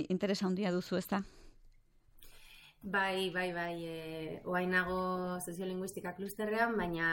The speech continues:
Speaker 2: bueno, eh, doktorego tesia egin nuen, eh, Kanadan, eta hango hizkuntza, eh, indigena, eh, ba, ez da, eh, zera,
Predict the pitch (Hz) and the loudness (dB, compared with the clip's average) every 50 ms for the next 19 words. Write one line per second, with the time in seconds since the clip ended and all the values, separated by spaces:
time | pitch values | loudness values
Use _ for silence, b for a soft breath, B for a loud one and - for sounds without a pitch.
0 | 160 160 160 160 156 B B B B B B B B B - - 175 185 175 175 | 4 2 2 0 -4 B B B B B B B B B -14 -8 -6 -4 -2 -2
1 | 170 165 - - 170 165 160 160 160 160 160 160 156 156 156 156 170 170 170 - | -2 -4 -4 -6 -8 -8 -6 -6 -6 -8 -8 -8 -8 -8 -8 -6 -6 -6 -4 -2
2 | 185 190 185 175 170 - 180 175 - 180 175 175 170 170 165 165 165 170 170 175 | -2 -2 0 -2 -2 -4 -6 -6 -4 -4 -2 0 0 0 0 -2 -2 -2 -2 -2
3 | 170 170 170 170 170 170 165 165 165 165 165 165 165 160 165 165 - - 160 165 | -2 -4 -4 -4 -4 -4 -6 -6 -6 -6 -6 -6 -8 -10 -10 -12 -10 -6 -4 -2
4 | 175 185 202 208 202 202 202 202 202 202 180 160 156 - 160 160 160 165 165 165 | 0 0 0 0 2 4 4 4 4 4 2 -2 -2 -2 0 0 2 2 2 2
5 | 165 165 160 160 160 160 160 156 165 165 151 - - 185 180 170 - - 170 165 | 2 2 2 2 0 0 -2 -2 -2 0 -2 -2 -2 -2 -4 -4 -4 -2 0 2
6 | 160 156 156 151 151 151 156 156 - - 151 151 147 147 147 147 151 151 160 160 | 2 4 4 2 2 2 2 0 -2 -2 -2 0 2 2 0 0 -2 -2 -2 -2
7 | 170 175 190 190 - - 165 170 165 165 160 160 160 160 160 - B B B B | 0 0 0 -2 -4 -4 0 2 4 4 6 4 4 2 -2 -8 B B B B
8 | B B B B - 165 160 151 151 151 139 135 - - - _ _ _ _ _ | B B B B -2 0 2 2 4 2 2 0 -2 -6 -12 _ _ _ _ _
9 | - - - - 185 180 170 170 170 170 170 170 170 175 - - - 170 - - | -20 -20 -20 -14 -4 -2 0 0 0 -2 -4 -4 -4 -4 -4 -4 0 0 0 4
10 | 185 185 - - 180 170 170 165 165 165 160 160 - - - 175 160 156 | 4 2 4 4 2 2 2 2 2 2 0 0 -4 -6 -4 0 0 0